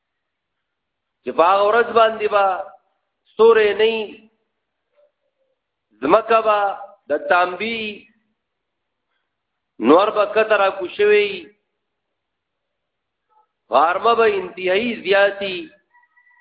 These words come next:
او الله رب العزت به ډیر زیات په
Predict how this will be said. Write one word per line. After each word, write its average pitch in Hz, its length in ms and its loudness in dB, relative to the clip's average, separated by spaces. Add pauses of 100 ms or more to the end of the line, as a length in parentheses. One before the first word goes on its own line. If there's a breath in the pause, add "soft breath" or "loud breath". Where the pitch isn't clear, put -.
(1900)
او 139 160 4
الله 214 280 2
رب 220 180 -6
العزت 208 420 -2
به 202 100 4
ډیر 220 300 4
زیات 202 320 0
په 180 100 -2